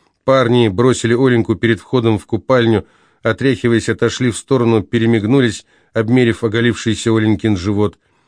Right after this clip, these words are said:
Тогда бросилась Анна Тимофеевна к дочери, быстрая, как всегда, закрыла ее платьем, загородила собою тело ее, на коленях встала между дочерью и парнями. Монаху крикнула нежданно, жестко: «Не надо! Ничего не надо, не надо!»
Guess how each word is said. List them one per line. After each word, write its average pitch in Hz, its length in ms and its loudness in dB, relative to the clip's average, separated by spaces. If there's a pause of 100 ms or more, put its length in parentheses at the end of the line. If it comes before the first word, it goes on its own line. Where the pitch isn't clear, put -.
(340)
Тогда 113 300 0
бросилась 131 500 0
Анна 135 220 2
Тимофеевна 123 580 0
к 101 100 -4
дочери, 101 400 -2
быстрая, 113 460 -2
как 110 160 -4
всегда, 110 460 -4 (400)
закрыла 131 420 -2
ее 123 220 2
платьем, 117 480 0
загородила 120 580 0
собою 117 480 0
тело 123 280 0
ее, 110 380 0 (360)
на 120 100 -2
коленях 131 380 0
встала 131 320 0
между 117 340 0
дочерью 117 480 0
и 117 120 -8
парнями. 120 580 0 (560)
Монаху 127 500 2
крикнула 120 560 0
нежданно, 113 680 0
жестко: 123 420 -2
«Не 123 160 2
надо! 147 400 2 (380)
Ничего 156 400 2
не 147 100 4
надо, 156 320 2
не 139 140 2
надо!» 151 420 2